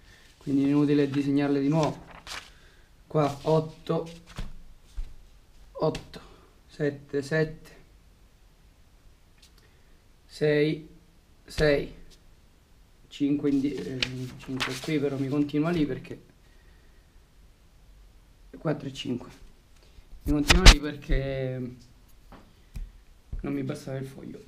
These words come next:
<clears throat> Niente. Non ho fatto il diario di bordo quando scrivevo il copione perché non ci ho pensato e perché forse ero preso dalla scrittura. <sighs> E niente.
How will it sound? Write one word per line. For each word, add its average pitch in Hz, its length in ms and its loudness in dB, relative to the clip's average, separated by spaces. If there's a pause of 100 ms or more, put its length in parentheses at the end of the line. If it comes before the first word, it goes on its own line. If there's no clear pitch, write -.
<clears throat> - 540 6 (1700)
Niente. 165 720 -8 (540)
Non 151 120 -4
ho 160 60 0
fatto 190 240 -2
il 143 60 -2
diario 160 180 0
di 151 80 0
bordo 151 260 -2
quando 143 200 -2
scrivevo 151 300 -6
il 151 60 -8
copione 180 300 0
perché 151 200 -4
non 147 120 -4
ci 160 80 -8
ho 160 40 -4
pensato 139 540 -4
e 127 40 -12
perché 120 840 -14 (340)
forse 139 380 -12
ero 139 120 -4
preso 143 300 -8
dalla 139 160 -8
scrittura. 143 540 -8 (800)
<sighs> 156 400 -6 (240)
E 190 40 -12
niente. 131 420 -12